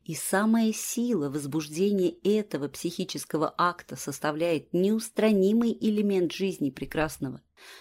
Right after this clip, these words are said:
то прежде всего должны быть определены свойства и сущность художественного созерцания вообще и силы, возбуждающие его.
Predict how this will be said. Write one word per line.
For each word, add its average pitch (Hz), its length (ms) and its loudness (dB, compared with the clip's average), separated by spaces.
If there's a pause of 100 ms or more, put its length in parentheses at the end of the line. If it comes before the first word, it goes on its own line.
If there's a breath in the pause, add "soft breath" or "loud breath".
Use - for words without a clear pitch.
то 143 140 -4
прежде 202 520 -4
всего 196 540 -4
должны 151 380 -2
быть 180 320 -4
определены 147 640 -4
свойства 143 580 -6
и 160 320 -4
сущность - 840 -4
художественного 147 840 -6
созерцания 139 800 -6
вообще 147 800 -6 (480 loud breath)
и 190 160 -4
силы, 156 720 -6
возбуждающие 156 1040 -6
его. 135 400 -10